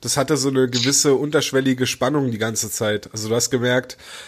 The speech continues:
äh, und das hat sich ja dann ein Jahr später auch in Vancouver bestätigt, als sie das Stanley Cup Finale gegen Boston verloren haben.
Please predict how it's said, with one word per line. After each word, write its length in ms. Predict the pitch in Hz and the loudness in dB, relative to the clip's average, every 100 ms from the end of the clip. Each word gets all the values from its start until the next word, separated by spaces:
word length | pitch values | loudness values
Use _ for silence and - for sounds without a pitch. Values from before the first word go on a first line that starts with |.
| - - | -16 0
äh, 360 | 120 120 120 | 4 6 6
und 260 | 120 131 120 | 4 0 0
das 140 | 131 | 2
hat 100 | 147 | 2
sich 160 | - - | 2 2
ja 80 | 131 | 4
dann 240 | 127 123 | 4 0
ein 180 | 117 131 | -2 2
Jahr 120 | 131 | 2
später 360 | 123 135 135 127 | 2 2 4 4
auch 180 | 123 123 | 2 2
in 320 | 120 123 117 | 0 -2 0
Vancouver 420 | 123 131 123 123 | 0 0 0 2
bestätigt, 480 | 120 120 131 139 139 | 2 2 2 2 0
als 140 | 123 123 | -2 -2
sie 140 | 120 | -4
das 140 | 113 | -4
Stanley 220 | - 127 131 | 0 0 0
Cup 160 | 139 | -2
Finale 300 | - 131 127 | -2 0 0
gegen 180 | 131 123 | 0 0
Boston 280 | 123 123 147 | 0 0 0
verloren 360 | 135 131 135 | 2 4 4
haben. 260 | 139 135 139 | 2 0 -2